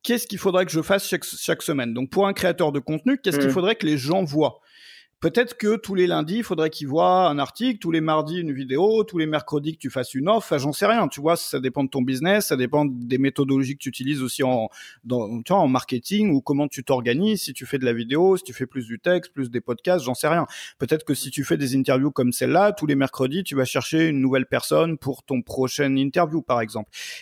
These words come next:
Speaker 1: Et donc, du
Speaker 2: Ouais,
Speaker 1: coup, tu te
Speaker 2: c'est vrai
Speaker 1: demandes
Speaker 2: que
Speaker 1: qu'est-ce
Speaker 2: tout
Speaker 1: qu'il
Speaker 2: cet
Speaker 1: faut que les
Speaker 2: aspect
Speaker 1: gens voient. Moi,
Speaker 2: routine,
Speaker 1: j'appelle
Speaker 2: euh,
Speaker 1: ça, mmh.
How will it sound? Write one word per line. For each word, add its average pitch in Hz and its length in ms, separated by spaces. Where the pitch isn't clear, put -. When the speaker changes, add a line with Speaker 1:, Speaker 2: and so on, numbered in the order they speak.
Speaker 1:
Et 147 120
donc, 190 180
du 185 80
Speaker 2:
Ouais, 269 80
Speaker 1:
coup, 285 80
tu 202 140
te 170 40
Speaker 2:
c'est 185 60
vrai 226 120
Speaker 1:
demandes 240 100
Speaker 2:
que - 60
Speaker 1:
qu'est-ce 226 100
Speaker 2:
tout 156 60
Speaker 1:
qu'il 202 100
Speaker 2:
cet 220 120
Speaker 1:
faut - 60
que 208 60
les 180 60
Speaker 2:
aspect 170 100
Speaker 1:
gens 170 120
voient. 185 180
Moi, 196 100
Speaker 2:
routine, - 0
Speaker 1:
j'appelle 156 300
Speaker 2:
euh, - 20
Speaker 1:
ça, 190 340
mmh. 208 260